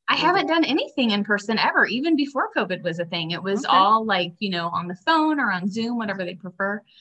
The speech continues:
Speaker 1: Um, so yeah.
Speaker 2: Well, that's nice, because then you just meet people where they're at, whether they're local
Speaker 1: Mm-hmm.
Speaker 2: to you or in a whole other country. You can help them where they're at. And I think that's
Speaker 1: Yes.
Speaker 2: great. That's great.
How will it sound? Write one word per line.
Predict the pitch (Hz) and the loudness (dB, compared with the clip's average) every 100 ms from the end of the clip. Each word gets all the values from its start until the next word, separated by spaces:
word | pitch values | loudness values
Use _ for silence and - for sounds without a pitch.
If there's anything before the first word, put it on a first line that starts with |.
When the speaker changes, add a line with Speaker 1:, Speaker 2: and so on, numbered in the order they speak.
| _ - | _ -4
Speaker 1:
Um, | 185 156 143 143 175 | -2 -2 -4 -10 -14
so | - 226 220 | -10 -8 -6
yeah. | 233 262 190 _ - | -6 -8 -10 _ 0
Speaker 2:
Well, | 247 | 4
that's | 285 285 | 4 2
nice, | 320 233 - | 0 0 -2
because | 185 190 185 | -4 -2 -2
then | 185 | -2
you | 185 | -2
just | 170 165 | -4 -4
meet | 190 - | -4 -4
people | 190 175 170 | -6 -2 0
where | 165 165 | 0 0
they're | 160 143 | -2 0
at, | 220 165 - | 2 2 0
whether | 170 165 165 | -2 -2 -2
they're | 160 | -2
local | 156 156 196 160 | -2 -2 -2 -2
Speaker 1:
Mm-hmm. | 165 | -4
Speaker 2:
to | 165 | -4
you | 160 160 196 233 | -4 -2 -2 -2
or | 165 175 170 160 165 _ _ _ _ | 0 0 0 -2 -6 _ _ _ _
in | 175 180 - | -4 -4 -4
a | 170 | -8
whole | 151 180 | -6 -4
other | 175 175 165 | -2 -4 -6
country. | 226 262 160 135 | -8 -6 -6 -6
You | 139 | -6
can | 160 151 151 _ _ _ _ _ - | -6 -6 -8 _ _ _ _ _ -2
help | 190 185 | 0 0
them | 180 | -2
where | 170 170 | 0 -2
they're | 156 - | -2 -2
at. | 165 143 - _ | -2 -2 -6 _
And | - 156 | -6 -6
I | |
think | 156 156 | -6 -6
that's | 151 | -4
Speaker 1:
Yes. | 156 - | -4 -4
Speaker 2:
great. | 151 127 87 - - _ | -4 -4 -6 -14 -20 _
That's | 185 185 | -10 -10
great. | - 160 160 135 _ | -8 -8 -6 -10 _